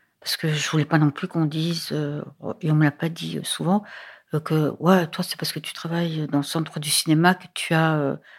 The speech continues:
plus facilement de l'argent. » Au contraire, on se disait, euh, « On se démerdera bien. » Pour moi, ce qui était important, c'est peut-être ça, la motivation, c'est de trouver, euh, quelque chose qui m'est propre.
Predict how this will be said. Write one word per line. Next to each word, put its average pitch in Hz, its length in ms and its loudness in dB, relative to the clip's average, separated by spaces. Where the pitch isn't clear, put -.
plus - 200 -4
facilement 160 500 2
de 151 80 2
l'argent. » 151 480 2
Au 143 60 6
contraire, 143 420 4
on 143 60 0
se - 80 -10
disait, 131 240 0
euh, « 143 220 0
On 156 60 -16
se - 160 -10
démerdera 147 880 0
bien. » 180 320 2
Pour 165 120 2
moi, 196 120 10
ce - 100 0
qui 170 80 -4
était 156 140 2
important, 156 400 -2
c'est - 180 -10
peut-être 156 160 -2
ça, 180 220 2
la 156 300 0
motivation, 156 580 0
c'est - 160 -4
de 156 100 -6
trouver, 165 600 -2
euh, 156 140 -2
quelque - 300 -4
chose 185 360 0
qui - 140 -12
m'est 160 460 0
propre. - 520 0